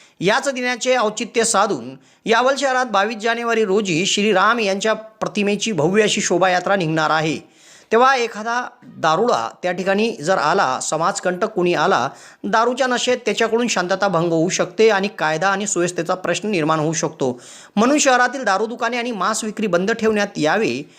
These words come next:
अशी मागणीचे निवेदन त्यांनी दिले आहे. सदर निवेदन देते प्रसंगी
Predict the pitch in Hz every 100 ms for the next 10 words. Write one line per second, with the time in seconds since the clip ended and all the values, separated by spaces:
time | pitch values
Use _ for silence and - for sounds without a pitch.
0 | - - - 262 247 185 180 220 233 226
1 | 240 240 175 202 226 180 156 156 151 165
2 | 156 185 220 165 180 170 170 180 190 170
3 | 185 185 190 226 139